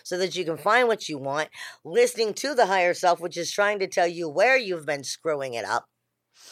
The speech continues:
okay, and trying to point you in the positive direction. Plus, we have this week, we have,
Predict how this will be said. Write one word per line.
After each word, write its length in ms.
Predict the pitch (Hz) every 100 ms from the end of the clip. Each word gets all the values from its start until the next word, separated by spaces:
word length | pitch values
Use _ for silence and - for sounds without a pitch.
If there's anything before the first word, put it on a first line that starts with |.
| - - - _ _ 165
okay, 360 | 165 170 170 143
and 160 | 170
trying 320 | 151 185 180 175
to 80 |
point 280 | - 196 175
you 120 | 170
in 80 | 175
the 80 | 165
positive 640 | - 156 139 147 135 156
direction. 540 | 127 151 175 185 - 117 - - - _
Plus, 340 | 220 254 302 -
we 160 | 226
have 340 | 214 185 160 147
this 260 | 160 156
week, 320 | 143 139 175 - - _ _ - - -
we 180 | 185
have, 340 | 175 175 175